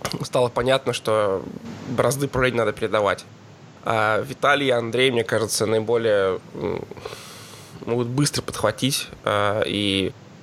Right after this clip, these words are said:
дальше рулить подкастом самостоятельно. Собственно, ребят, а, здорово, что вы нашлись. Я очень рад, что это б-, получилось так бесшовно, потому что я думал, что надо будет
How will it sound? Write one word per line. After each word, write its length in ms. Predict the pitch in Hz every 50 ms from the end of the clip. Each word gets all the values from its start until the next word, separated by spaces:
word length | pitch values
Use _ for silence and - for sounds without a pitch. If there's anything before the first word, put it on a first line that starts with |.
| - - - - - - -
дальше 500 | - 120 117 120 - - - 117 110 95 110
рулить 180 | 117 110 104
подкастом 400 | - - - - - - - 113
самостоятельно. 680 | - - - - - - - 92 90 - - - - - - - - - - - -
Собственно, 200 | - - - 123 120
ребят, 340 | 123 120 131 127 117 - - - - - -
а, 340 | - - 98 101 98 - - -
здорово, 440 | - 104 117 135 139 139 135 123 113
что 200 | - - - 104
вы 240 | 107 107 104 95 90 - - - - - -
нашлись. 500 | 131 131 123 - 117 120 143 - - - - - - - - - - - -
Я 80 | - 107
очень 240 | 107 117 - 123 110
рад, 160 | 110 110 107
что 420 | - - - 101 95 90 - - - - - - - - - - - - - - - - - - - - - - -
это 200 | - - - 120 - - - - - -
б-, 360 | - - 127 123 - - 123 123
получилось 280 | - 127 139 135 131
так 100 | - 127 127
бесшовно, 480 | 127 127 127 - - 135 139 147 139 120
потому 200 | - 107 107 107
что 140 | - -
я 100 | 113 110
думал, 240 | 110 113 110 107 104 107
что 120 | - -
надо 120 | 107 101
будет 400 | 101 110 113 107 107 98 - -